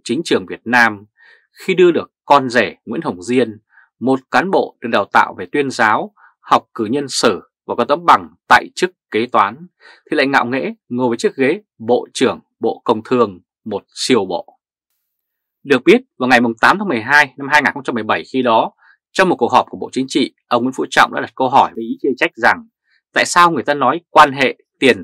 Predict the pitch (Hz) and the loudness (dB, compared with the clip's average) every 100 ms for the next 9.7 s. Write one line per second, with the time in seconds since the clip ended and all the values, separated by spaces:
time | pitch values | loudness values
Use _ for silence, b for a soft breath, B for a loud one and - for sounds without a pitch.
0 | - 107 - _ _ - 120 107 117 107 | -2 -2 -4 _ _ -2 -2 0 -2 -2
1 | - _ 127 - 156 101 85 135 117 - | -6 _ -6 0 0 0 -2 -4 -4 -4
2 | 113 131 117 - _ _ _ b b b | -6 0 0 -2 _ _ _ b b b
3 | b _ _ - 156 123 131 117 92 - | b _ _ -2 0 0 2 2 0 -6
4 | 98 135 156 90 - _ _ 220 254 - | -4 0 0 0 -4 _ _ -2 -2 -4
5 | 143 160 123 110 101 _ _ _ _ - | -2 2 4 4 2 _ _ _ _ 2
6 | 123 - 131 120 - 107 165 - 135 107 | 2 2 -2 -2 -2 -2 -4 -6 -2 -2
7 | 82 _ _ 101 113 107 113 185 - - | -4 _ _ -4 -4 0 -2 -4 -8 -6
8 | 135 110 - 127 113 107 _ _ _ - | -6 -4 2 2 2 -2 _ _ _ 2
9 | 135 117 117 117 190 220 | 2 2 0 0 -2 -8